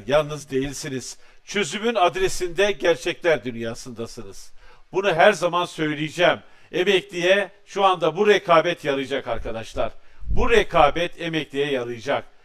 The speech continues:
Emekliyi ana gündem maddesi yapıp seçimde bunu uygulayan ve bunun gerçekleşmesini isteyen bir isim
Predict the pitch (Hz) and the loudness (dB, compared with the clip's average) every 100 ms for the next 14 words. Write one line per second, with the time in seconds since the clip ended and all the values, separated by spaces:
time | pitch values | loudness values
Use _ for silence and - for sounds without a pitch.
0 | - - 147 180 170 175 175 147 202 208 | -20 -6 -2 -2 -2 0 0 2 2 2
1 | 180 175 208 170 156 151 135 143 123 170 | 0 0 2 2 -2 -6 -8 -4 -4 -4
2 | 165 _ - - - 220 226 233 214 220 | -6 _ -20 -18 -8 -6 -6 -8 -2 2
3 | 214 160 226 262 175 170 143 120 139 156 | 2 0 0 -2 -2 -4 0 0 -2 -6
4 | _ _ _ 175 160 190 269 233 214 - | _ _ _ -4 -2 -4 -2 2 2 0
5 | 220 226 214 226 220 262 262 226 - 190 | -8 -8 -8 -8 -8 -4 -4 -4 0 0
6 | 160 196 175 - 196 165 | 0 -6 -6 -2 0 0